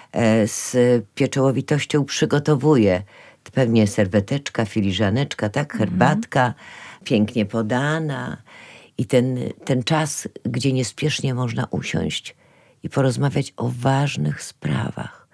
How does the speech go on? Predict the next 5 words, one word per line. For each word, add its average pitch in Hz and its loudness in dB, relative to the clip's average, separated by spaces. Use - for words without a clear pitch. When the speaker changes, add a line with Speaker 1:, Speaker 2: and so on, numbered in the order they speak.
Speaker 1:
o - -6
wartościach, 104 -2
które 113 -6
nie 113 -2
przemijają, 104 0